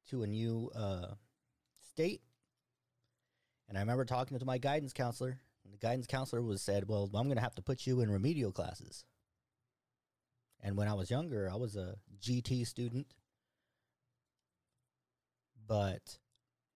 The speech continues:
I kind of gave in to that kind of a societal pressure and cultural pressure.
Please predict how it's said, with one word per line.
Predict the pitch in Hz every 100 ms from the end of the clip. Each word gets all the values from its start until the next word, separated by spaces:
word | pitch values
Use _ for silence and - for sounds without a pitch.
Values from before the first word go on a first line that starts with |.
| _ _ _ -
I | 113
kind | 123 113
of | 101
gave | 113 107
in | 139 131
to | 101 95
that | 95 123
kind | 110 95
of | 95
a | 101
societal | - 92 - 104 95 90
pressure | - 113 - 95 95 _ _ _
and | 98 -
cultural | 131 120 107 98
pressure. | 90 110 95 101